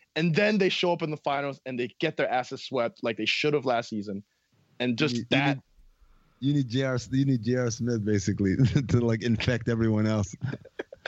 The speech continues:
Speaker 2: Like, it's like J R Smith, right? Like, the first three rounds of the playoffs, he's amazing. And then he gets to the finals, and he's like, <laughs> it's that squinting meme. <laughs> Like, uh, "Has the game started yet?" <laughs>
Speaker 1: Uh,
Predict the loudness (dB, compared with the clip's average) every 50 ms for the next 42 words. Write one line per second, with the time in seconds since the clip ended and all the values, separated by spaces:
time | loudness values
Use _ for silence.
0 | -4 -2 0 2 2 4 4 4 4 4 4 4 4 2 2 0 0 0 0 0
1 | 0 0 0 0 0 0 0 -2 -2 0 -2 -2 0 0 0 0 0 0 0 0
2 | 0 0 0 0 0 0 0 0 -2 -2 -4 -4 -6 -6 -6 -2 0 2 4 4
3 | 6 6 6 6 6 6 6 4 2 2 0 -2 -4 -10 -16 -12 -2 2 4 6
4 | 6 6 6 4 2 4 2 2 0 2 0 0 0 2 0 0 0 0 0 0
5 | 0 0 0 0 -2 -2 -4 -6 -10 -20 -20 _ _ -20 -10 -4 -4 -2 -2 -4
6 | -8 -12 -16 _ -20 -20 -14 -6 -4 -4 2 2 2 0 0 -2 -4 0 2 2
7 | 2 4 4 2 2 4 2 2 2 2 2 2 2 2 2 0 0 -2 -2 0
8 | -2 -2 -2 -2 -2 -2 -2 -2 -2 0 0 0 0 0 0 0 0 0 0 -2
9 | -2 -2 -2 -4 -2 -2 0 0 0 -2 -2 -2 -2 -2 -2 -4 -4 -4 -6 -6
10 | -4 -8 -12 -12 -8 -4 -4 -4 -4 -6 -2 -2 -2 -2 -2 -2 0 0 0 0
11 | _ _ -18 -18 _ _ _ _ -20 -20 _ _ _ -20 _ _ _ _ -20 _
12 | _ -16 -14 -12 -12 -12 -12 -6 -2 0 2 2 2 0 0 0 0